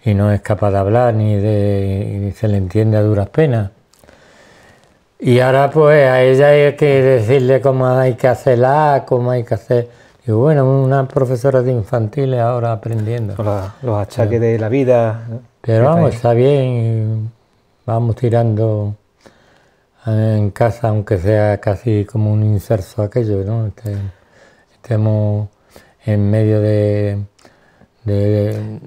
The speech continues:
Speaker 1: lo dejábamos todo para cuando nos jubiláramos, que eso lo, es algo que es muy importante.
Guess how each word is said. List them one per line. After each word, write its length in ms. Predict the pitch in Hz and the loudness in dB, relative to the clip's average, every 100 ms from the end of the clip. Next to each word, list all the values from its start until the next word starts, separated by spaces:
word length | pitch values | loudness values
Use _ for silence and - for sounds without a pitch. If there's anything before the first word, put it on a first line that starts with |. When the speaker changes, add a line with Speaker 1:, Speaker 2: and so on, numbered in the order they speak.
| - | -10
Speaker 1:
lo 240 | 131 135 135 | -2 2 4
dejábamos 600 | 131 123 156 151 151 147 | 4 4 4 4 2 2
todo 260 | 160 147 127 | 2 2 2
para 160 | 131 | 2
cuando 260 | 127 127 123 | 2 0 2
nos 200 | 123 110 | 0 0
jubiláramos, 680 | 135 117 120 139 123 117 123 - _ _ _ _ _ - | 0 2 2 2 2 0 -4 -10 _ _ _ _ _ -4
que 220 | 104 101 | 0 2
eso 340 | 92 120 117 | 2 2 4
lo, 460 | 113 113 110 107 104 107 | 4 4 2 2 2 0
es 140 | 107 | 0
algo 400 | 104 113 113 113 | 0 0 0 0
que 120 | 123 | -2
es 60 | 107 | -2
muy 240 | 107 110 | -2 -2
importante. 680 | 110 101 113 104 117 101 101 | -2 0 -2 0 -2 -2 -4